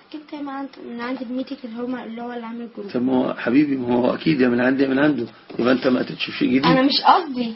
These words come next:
Speaker 2: آه، طيب، ماشي،
Speaker 1: حد
Speaker 2: اتفضل.
Speaker 1: الإنترنت من ع-، لو من ع-، من
Speaker 2: طب
Speaker 1: عندنا.
Speaker 2: لا، لأن دي باقة أصلا، مش، مش نفس
Speaker 1: أيوة، من
Speaker 2: الوفاء.
Speaker 1: عندهم هنا. يا إما الباقة بتخلص.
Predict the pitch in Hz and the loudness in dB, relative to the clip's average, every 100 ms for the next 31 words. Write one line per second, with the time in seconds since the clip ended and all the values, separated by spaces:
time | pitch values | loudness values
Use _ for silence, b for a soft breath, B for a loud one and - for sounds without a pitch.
0 | - 123 117 127 107 117 123 - 269 262 | -6 -6 2 2 2 0 -4 0 2 2
1 | 262 262 262 269 320 - 277 254 196 220 | 2 0 0 0 0 -2 -4 -4 -4 -6
2 | 233 226 220 220 - 226 240 - 123 117 | -6 -6 -4 -6 -8 -8 -6 0 2 4
3 | 151 330 127 135 131 127 127 131 131 131 | 2 2 4 6 4 2 4 6 4 2
4 | - - 175 170 - - - 127 - 120 | -4 -8 -12 -10 -12 -10 -2 -2 -2 -4
5 | 123 117 160 113 247 233 214 190 156 - | -2 0 -2 -2 -6 -8 -10 -10 -12 -16
6 | - - - _ - _ - - - _ | -16 -18 -20 _ -20 _ -6 -6 -14 _
7 | - - - - - _ 247 269 277 240 | -14 -12 -10 -12 -18 _ -4 -4 -4 -6
8 | - 254 - - - - | -10 -14 -16 -20 -18 -18